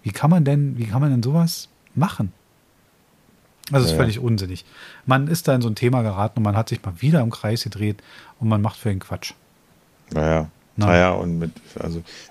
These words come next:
Speaker 2: wie gesagt, wann beginnt die Übergewinnphase? Wann hat einer zu viel?
Speaker 1: Ja.
Speaker 2: Und, äh, äh, ich meine, so ein Bauer, es gibt gute Erntejahre, es gibt schlechte Erntejahre, es gibt Ernteausfälle.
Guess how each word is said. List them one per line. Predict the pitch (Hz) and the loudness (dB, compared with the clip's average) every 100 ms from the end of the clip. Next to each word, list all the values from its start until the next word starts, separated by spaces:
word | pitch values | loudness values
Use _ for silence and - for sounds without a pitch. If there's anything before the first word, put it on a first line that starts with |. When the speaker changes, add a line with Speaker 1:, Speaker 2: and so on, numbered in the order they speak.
| - | 4
Speaker 2:
wie | |
gesagt, | 139 113 113 101 | 4 6 4 2
wann | 110 131 120 | 2 4 4
beginnt | 117 95 127 139 | 4 4 2 0
die | |
Übergewinnphase? | 131 127 123 113 110 113 117 117 - - 139 120 110 - 113 117 113 120 117 _ _ _ _ _ _ - | -2 0 2 2 2 4 4 2 -2 -8 -2 0 0 2 4 4 2 -2 -4 _ _ _ _ _ _ -2
Wann | 101 110 | 2 4
hat | 120 117 | 4 -2
einer | 110 117 110 | -2 0 0
zu | - 110 | -4 -12
viel? | - 123 127 135 - - - | -6 -2 0 0 -4 -12 -10
Speaker 1:
Ja. | - | 0
Speaker 2:
Und, | 107 107 104 - | 2 2 0 -2
äh, | 113 101 98 95 | 2 4 4 0
äh, | 95 _ _ _ _ - _ _ 123 127 110 - 120 | -6 _ _ _ _ -20 _ _ 0 0 -2 -8 -6
ich | |
meine, | 120 127 131 | -2 0 2
so | 117 | 2
ein | 120 | 4
Bauer, | 113 120 131 135 135 - | 6 6 6 6 2 -2
es | 127 117 | -6 -4
gibt | 135 123 - | -4 -6 -2
gute | 147 147 147 - | 0 4 4 6
Erntejahre, | 131 135 135 135 135 127 135 | 2 0 0 4 4 4 0
es | - - | -2 -4
gibt | 117 | -4
schlechte | - 123 127 - | 0 0 2 2
Erntejahre, | 131 131 127 127 123 123 | 4 2 0 2 4 2
es | 117 | 0
gibt | 117 | -2
Ernteausfälle. | - 113 117 113 120 139 139 - 143 147 143 | 2 2 4 4 4 2 0 2 4 4 4